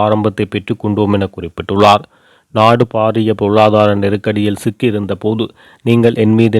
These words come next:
நம்பிக்கை வைத்தீர்கள் என கூறியுள்ளார். நாட்டு மக்கள் மருந்து, எரிபொருள் மற்றும் அத்தியாவசிய பொருட்களுக்கு தட்டுப்பாட்டை எதிர்நோக்கிய போது எனது திட்டத்தை நம்பி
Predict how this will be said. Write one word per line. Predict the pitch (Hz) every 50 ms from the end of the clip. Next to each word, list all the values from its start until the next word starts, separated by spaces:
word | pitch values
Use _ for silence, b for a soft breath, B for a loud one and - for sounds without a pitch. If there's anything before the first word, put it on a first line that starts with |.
| 104 101
நம்பிக்கை | 104 104 110 117 110 - 120 104 98
வைத்தீர்கள் | 101 101 98 - 120 120 107 - 113 104 101
என | 101 101 95 - -
கூறியுள்ளார். | - 87 - - - - 90 95 101 104 107 - - b b b b b b b b
நாட்டு | 110 107 110 107 - - 107 104
மக்கள் | 104 98 - - 110 107 107 104 101
மருந்து, | 101 101 107 113 113 110 117 - - 110
எரிபொருள் | 107 110 101 107 104 104 110 110 107 104
மற்றும் | 104 101 - 113 113 - 101
அத்தியாவசிய | 101 98 - 123 120 117 110 110 110 - 120 110 101 -
பொருட்களுக்கு | 107 104 98 - - 107 104 101 - 104 98
தட்டுப்பாட்டை | 104 98 - 117 101 - 107 104 98 107 107
எதிர்நோக்கிய | 104 107 113 110 107 101 - - 110 107 98 98
போது | 107 110 107 120 - _ b b b b b b
எனது | 120 123 127 120 107 -
திட்டத்தை | - 110 104 - 127 117 - 113 113 110
நம்பி | 104 107 107 107 113